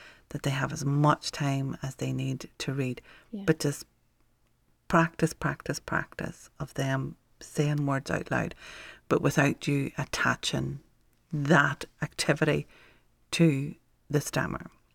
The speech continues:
Speaker 2: Absolutely.
Speaker 1: Uh, another thing that she suggested was,
Speaker 2: Mm.
Speaker 1: um, working on breathing just as an activity, again, not labelling it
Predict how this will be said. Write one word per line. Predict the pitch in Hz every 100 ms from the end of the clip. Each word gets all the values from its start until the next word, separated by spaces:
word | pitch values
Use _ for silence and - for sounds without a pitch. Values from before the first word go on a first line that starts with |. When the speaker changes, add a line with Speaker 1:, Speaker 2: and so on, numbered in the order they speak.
| _ _ _ _ -
Speaker 2:
Absolutely. | 185 175 - 202 147
Speaker 1:
Uh, | 143 143 -
another | 151 156 156
thing | 151 160 156
that | 151 -
she | 160
suggested | 156 156 - 151 147 - 147 -
was, | 147 147 202
Speaker 2:
Mm. | 196 - - - - - 151
Speaker 1:
um, | 147 143 -
working | 156 160 156 156
on | 147 147
breathing | 139 147 151 180 190 - _ 165
just | 190 190 - -
as | 160 156 - - -
an | 147
activity, | 139 - 175 170 185 185 - _ _ -
again, | - 156 151 151 -
not | 151 165 180 160
labelling | 156 156 151 147
it | 147